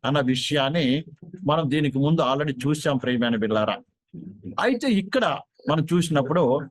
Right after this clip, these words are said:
దేవుని వాక్యం క్లియర్ గా తెలియపరుస్తుంది, ఏ కుమారుడైతే కన్యక గర్భములో జన్మిస్తాడో, ప్రియమైన పిల్లారా, ఆయన ఏం కాబోతున్నాడంట?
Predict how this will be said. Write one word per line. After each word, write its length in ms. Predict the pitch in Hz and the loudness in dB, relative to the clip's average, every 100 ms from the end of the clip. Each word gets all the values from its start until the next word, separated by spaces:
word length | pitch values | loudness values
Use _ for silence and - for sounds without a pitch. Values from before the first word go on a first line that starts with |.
| 120 - 247 247 | -14 -10 -10 -8
దేవుని 520 | 123 143 226 262 269 | -2 0 4 2 2
వాక్యం 760 | 247 147 151 196 202 226 190 165 | 0 2 2 2 0 0 0 -2
క్లియర్ 280 | 160 180 208 | 0 2 2
గా 80 | 196 | 2
తెలియపరుస్తుంది, 1040 | 156 139 143 143 131 123 139 127 131 95 - - - _ 147 | 2 2 2 2 0 0 2 2 2 -2 -14 -20 -20 _ 0
ఏ 320 | 180 262 277 | 2 2 0
కుమారుడైతే 1080 | - 175 175 214 240 240 214 208 208 202 131 - _ _ - - - - | 0 0 2 4 2 2 2 0 0 0 0 -8 _ _ -18 -18 -16 -8
కన్యక 460 | 190 208 240 254 247 180 165 | -4 0 0 0 0 -4 0
గర్భములో 640 | 175 180 190 190 190 202 | -2 -2 -4 -4 0 0
జన్మిస్తాడో, 1300 | 196 - 139 151 170 165 - 160 147 160 202 135 151 - - - - - - _ | 0 0 0 0 0 -2 -2 0 2 2 2 2 0 -2 -16 -20 -16 -16 -16 _
ప్రియమైన 380 | 208 233 220 190 | 0 2 0 0
పిల్లారా, 720 | 156 139 143 165 131 143 185 - _ - _ - | 0 2 2 2 2 0 -2 -10 _ -20 _ -2
ఆయన 520 | 135 196 277 247 190 | 0 2 2 2 2
ఏం 340 | 196 147 190 226 | 0 2 2 2
కాబోతున్నాడంట? 760 | 214 214 208 208 196 196 190 | 2 0 0 0 0 0 0